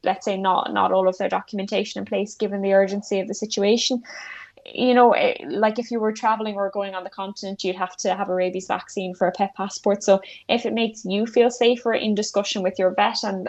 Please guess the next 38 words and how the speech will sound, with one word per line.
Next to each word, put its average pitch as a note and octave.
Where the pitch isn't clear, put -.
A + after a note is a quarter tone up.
and F#3+
a F#3+
risk F#3+
assessment, A#3
then G#3
that G#3
is G#3+
an G3+
option F#3+
for G#3
you. F#3+
It's -
not A3+
something A#3
that -
at -
this A#3
juncture A#3
I G#3+
would G#3+
be G#3
rushing G#3+
out G#3+
to A#3
do G#3+
en F#3+
bloc. F#3+
Um, G3
but G3+
obviously G3+
it's G3
a F#3+
very G3
dynamic F#3
situation, F3+
and, F3
and F3+
things, F3+